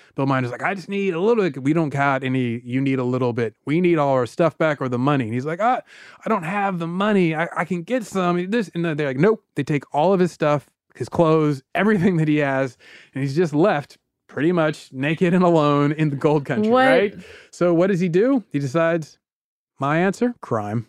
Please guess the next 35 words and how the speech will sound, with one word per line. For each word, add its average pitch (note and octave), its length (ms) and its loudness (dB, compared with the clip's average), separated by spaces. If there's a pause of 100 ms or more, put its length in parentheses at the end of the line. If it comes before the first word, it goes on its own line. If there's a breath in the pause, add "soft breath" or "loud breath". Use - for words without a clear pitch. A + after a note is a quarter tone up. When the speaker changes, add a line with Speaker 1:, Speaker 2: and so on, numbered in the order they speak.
(140)
Speaker 1:
<laughs> - 800 -10
Speaker 2:
When A#3 200 2
in G3 140 4
doubt. C3+ 320 2
Speaker 1:
Yeah, F3 220 2
he's, D#3 220 0
he F3+ 120 0
gets A3+ 180 0
mad G#3 300 2
at F#3 80 -2
these D#3 140 -2
corporations E3+ 760 0
who've C3 160 0
robbed C#3 320 0
him, D3+ 360 0
robbed C3+ 280 2
the C#3 80 -2
people, D3 360 0
denied C3+ 420 0
them D3 220 0
a C3 40 2
livelihood C3+ 520 2
in C#3 140 -4
Speaker 2:
Yeah. A3 80 4
Speaker 1:
America, D#4+ 360 6
and C#3+ 100 2
he C#3+ 60 0
says, C#3 340 -4
"You E3+ 60 -4
know G#3 120 -2
what? G#3+ 280 2 (200)
This G3+ 200 -2
is E3+ 100 -2
my D#3+ 160 2
new E3+ 160 2